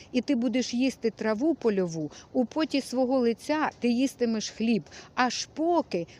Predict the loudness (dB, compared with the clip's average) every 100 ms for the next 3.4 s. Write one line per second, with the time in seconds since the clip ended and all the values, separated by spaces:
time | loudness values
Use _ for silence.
0 | 2 6 6 6 4 4 0 -4 -2 -2
1 | 0 2 2 4 2 0 -4 -14 2 6
2 | 6 6 4 6 4 2 0 -2 0 0
3 | 0 -4 -14